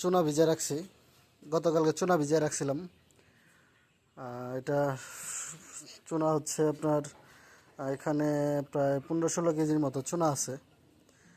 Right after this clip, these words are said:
পনেরো কেজির মতো হবে, পনেরো, পনেরো কেজি হতে,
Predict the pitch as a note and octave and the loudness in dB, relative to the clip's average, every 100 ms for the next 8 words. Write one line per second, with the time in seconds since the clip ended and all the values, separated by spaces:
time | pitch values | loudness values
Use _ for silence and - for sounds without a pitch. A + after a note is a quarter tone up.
0 | _ _ _ _ _ _ D#3+ E3 D3+ D#3 | _ _ _ _ _ _ -2 0 0 0
1 | D#3+ D3+ C3+ C3 C3 D3+ D#3+ - - - | 2 2 2 0 0 -4 -6 -18 -20 -6
2 | D#3+ D#3+ E3+ E3+ D#3+ E3+ E3+ D#3 C#3 C3+ | -2 2 2 2 -2 2 2 2 -2 -4
3 | - | -4